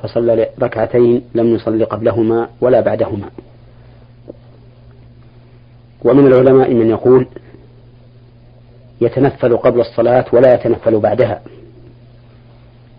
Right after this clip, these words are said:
لأن النبي صلى الله عليه وسلم لم يتنفل بعدها، وأما قبل الصلاة فلم يرد نهي عنه،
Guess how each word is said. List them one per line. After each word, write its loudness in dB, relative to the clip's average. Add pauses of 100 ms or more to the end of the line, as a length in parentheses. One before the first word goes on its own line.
(240)
لأن -2
النبي 2
صلى -4
الله 0
عليه -4
وسلم -4 (200)
لم 0
يتنفل -4
بعدها، -2 (1300)
وأما 0
قبل 0
الصلاة 0 (1500)
فلم 2
يرد 0
نهي -2
عنه، 0